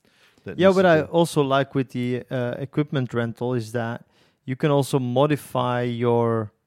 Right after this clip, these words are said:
Speaker 2: uh, your edit screen, saying that when it's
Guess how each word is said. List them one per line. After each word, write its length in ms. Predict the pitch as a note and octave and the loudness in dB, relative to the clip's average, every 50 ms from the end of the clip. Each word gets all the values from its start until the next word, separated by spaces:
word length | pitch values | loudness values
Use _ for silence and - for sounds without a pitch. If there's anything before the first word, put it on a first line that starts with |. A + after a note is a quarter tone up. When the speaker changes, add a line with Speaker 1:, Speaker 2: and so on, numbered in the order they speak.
| _ _ _ _ - | _ _ _ _ -12
Speaker 2:
uh, 380 | A#2+ A#2+ A#2+ A#2+ A#2+ B2 A#2+ B2 - | -8 -8 -8 -8 -8 -8 -8 -10 -10
your 460 | C3+ B2 B2 A#2 A#2 A#2 A2+ A2+ - _ _ _ _ _ _ _ _ _ - | -10 -10 -8 -6 -6 -6 -6 -8 -10 _ _ _ _ _ _ _ _ _ -6
edit 300 | C#3+ C#3+ D3 C3+ - - | -4 -2 -2 -2 -4 -6
screen, 540 | - - - - A#2+ A2+ A2+ A2+ B2 C3+ - _ _ _ _ _ _ _ _ _ | -12 -16 -12 -10 -8 -8 -8 -8 -8 -10 -12 _ _ _ _ _ _ _ _ _
saying 400 | - - - B2+ B2 B2 B2 A#2+ | -8 -4 -2 0 0 0 -2 -2
that 260 | B2 A#2+ B2 - - | -2 -2 -2 -2 -4
when 200 | C#3 C3 C3 C3 C3 | -2 0 0 2 0
it's 360 | C3 - - - - - | 0 -2 -6 -10 -14 -16